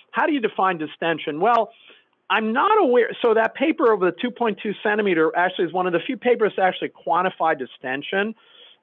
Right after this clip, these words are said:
Um, it's sort of a gestalt thing, right? I, I would say in an adult, when I see a gallbladder in long axis that's pushing, like, seven, sev, six and a half, seven or more centimeter,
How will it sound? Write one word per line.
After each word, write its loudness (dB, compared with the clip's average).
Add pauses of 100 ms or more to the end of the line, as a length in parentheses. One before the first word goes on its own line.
Um, -2
it's -12
sort 2
of 2
a 0
gestalt 2
thing, -8
right? 0
I, 2
I 2
would -2
say 2
in 0
an -6
adult, 2 (440)
when -4
I -2
see -4
a -4
gallbladder 2
in 0
long 0
axis -4 (100)
that's -2 (120)
pushing, -4
like, -2 (160)
seven, -2 (140)
sev, 0 (120)
six -6
and -6
a -4
half, -2 (120)
seven -4
or 0
more 0 (120)
centimeter, 0